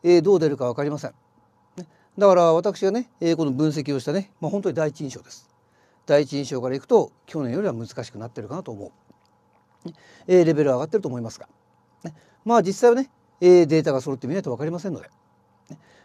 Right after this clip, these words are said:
まあ、あまりね、えー、その、て-、点数、得点について、まあ、気にする必要はなくて、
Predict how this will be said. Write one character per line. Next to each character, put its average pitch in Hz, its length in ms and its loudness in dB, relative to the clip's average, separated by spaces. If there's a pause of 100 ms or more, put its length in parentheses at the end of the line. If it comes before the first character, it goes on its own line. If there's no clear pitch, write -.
(100)
ま 202 340 6
あ、 151 60 0
あ - 20 2
ま 135 100 0
り 107 80 -6
ね、 180 220 -4 (160)
え 147 280 4
ー、 123 40 0
そ 135 120 -6
の、 120 260 -6 (640)
て-、 139 160 -2 (140)
点 139 200 -4
数、 117 240 -12 (140)
得 - 180 -16
点 131 140 -4
に 113 60 -10
つ 220 100 -10
い 233 60 -6
て、 180 240 -2 (460)
ま 156 180 -4
あ、 120 60 -6
気 - 160 -12
に 113 80 -6
す 107 100 -12
る 104 80 -12
必 - 140 -10
要 190 40 0
は 185 60 -2
な 165 100 -6
く 156 60 -20
て、 - 100 -18